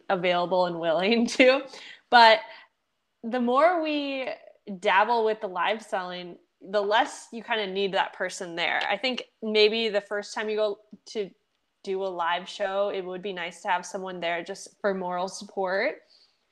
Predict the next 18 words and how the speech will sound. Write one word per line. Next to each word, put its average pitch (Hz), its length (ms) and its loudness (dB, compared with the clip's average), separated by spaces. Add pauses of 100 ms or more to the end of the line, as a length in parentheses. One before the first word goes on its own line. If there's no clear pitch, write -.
(320)
But 233 340 8
once 247 220 -2
you 269 60 -12
get - 160 4
the 247 80 0
hang 208 320 -4
of 190 120 -6
it, 180 320 -4 (300)
you 233 140 -6
really, 269 640 -4 (140)
<laughs> - 160 -20
you 311 120 2
really 359 240 0
can 277 320 2
just 220 240 -4
talk 233 280 6
to - 120 -2
yourself 294 800 2